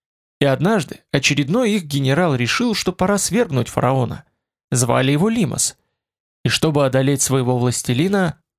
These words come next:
он заключил договор с Сааваром. Однако сила, данная Лимосу кровавым богом, обернулась проклятием, печально вздохнул Бао, подводя рассказ к финалу.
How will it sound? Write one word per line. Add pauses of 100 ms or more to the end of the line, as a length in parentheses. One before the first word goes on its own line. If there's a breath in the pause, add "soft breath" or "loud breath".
он
заключил
договор
с
Сааваром. (1080)
Однако
сила,
данная
Лимосу
кровавым
богом,
обернулась
проклятием, (460)
печально
вздохнул
Бао,
подводя
рассказ
к
финалу.